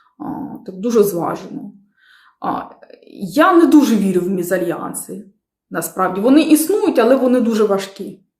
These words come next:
Дуже важкі для, е, нещасної людини, яка, ну, от, в такий мізальянс вступає,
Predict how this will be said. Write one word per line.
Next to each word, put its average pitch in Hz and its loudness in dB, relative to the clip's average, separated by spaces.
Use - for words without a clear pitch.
Дуже 233 2
важкі 208 -2
для, 196 2
е, - -10
нещасної 202 -2
людини, 220 2
яка, 202 -6
ну, 247 -2
от, - -6
в - -20
такий 214 -2
мізальянс 202 0
вступає, 165 -12